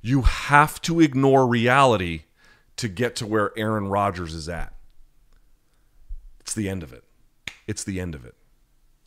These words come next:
So if we wanna have debates, which I think are important and helpful, about the limits of what kind of medicine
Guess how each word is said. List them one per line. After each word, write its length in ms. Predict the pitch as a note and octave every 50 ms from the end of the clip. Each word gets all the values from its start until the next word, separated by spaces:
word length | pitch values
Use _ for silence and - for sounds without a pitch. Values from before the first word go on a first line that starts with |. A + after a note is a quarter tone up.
| _ _ _ _ _ _
So 300 | - - B2+ A2+ G#2 G2
if 200 | G#2+ A#2+ F#2+ A#2
we 100 | B2 B2
wanna 280 | A2+ C3 D3+ D#3+ E3+
have 240 | D#3+ E3+ D#3+ D3 B2
debates, 460 | A#2 G#2+ F2+ B2 B2+ A#2 G2 - -
which 120 | F2+ F#2+ G#2
I 60 | G2
think 240 | - - A2+ G#2 G2
are 100 | F#2+ F2+
important 500 | E2+ - - - B2+ A#2+ A#2 C3 A#2+ -
and 120 | G2 F2
helpful, 440 | E2 G#2+ A2 G#2+ - - F2 F2 -
about 240 | E2 F#2 F#2+ - -
the 60 | F2
limits 380 | E2+ F2 G2+ A#2 A2 G2 - -
of 120 | F2+ D#2+
what 260 | E2 F2 G2+ - -
kind 220 | - A#2 A2+ G#2+ G2+
of 200 | F#2+ E2+ D#2 D#2+
medicine 680 | F#2 G2 G2+ G#2 G#2+ G#2+ G2 - - F2+ D#2+ D#2+ D#2+